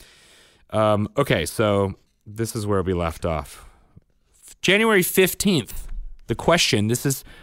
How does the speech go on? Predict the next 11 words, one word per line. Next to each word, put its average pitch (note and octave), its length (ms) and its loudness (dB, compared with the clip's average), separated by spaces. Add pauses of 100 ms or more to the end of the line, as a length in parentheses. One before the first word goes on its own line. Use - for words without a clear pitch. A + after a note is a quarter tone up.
(140)
from B2+ 340 4
the A2+ 200 4
Q G3 380 2
and D#3+ 80 4
A C3+ 260 4
a A2 120 0
day G#2 400 4
for G2 180 -2
kids, G2 640 -2 (520)
three-year A2+ 560 2
journal. E2 520 0